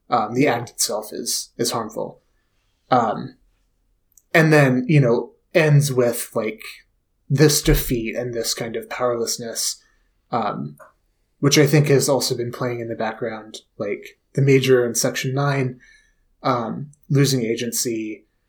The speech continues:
um, and, you know, um, the crisis of them becoming depowered relative to, like, you know, some other entity.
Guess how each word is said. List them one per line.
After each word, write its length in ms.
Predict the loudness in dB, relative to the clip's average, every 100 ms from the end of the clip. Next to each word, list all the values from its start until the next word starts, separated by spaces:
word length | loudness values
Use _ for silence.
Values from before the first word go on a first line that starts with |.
| _ _ _ _ -6
um, 500 | -4 -4 -6 -14 -16 _ _ _ _ _ -2
and, 480 | 0 -2 -6 -10 -12 -14 _ _ _ _ _ _ _ -2
you 160 | 0
know, 340 | 0 -2 -6 -8
um, 400 | -10 -8 -10 -14 _ _ _ _ _ -20 _ _ -20 _ _ _ _ _ 0
the 80 | 4
crisis 400 | 4 4 2 0
of 120 | 0
them 140 | -2
becoming 400 | -2 -2 -4 -4
depowered 540 | -6 -4 -4 -4 -4 -6
relative 460 | -8 -8 -8 -10
to, 120 | -10 -8
like, 320 | -8 -10 -14 _ _ _ _ _
you 100 | -4
know, 120 | -2
some 200 | 0 0
other 200 | 0 0
entity. 500 | -4 -8 -10 -10 -12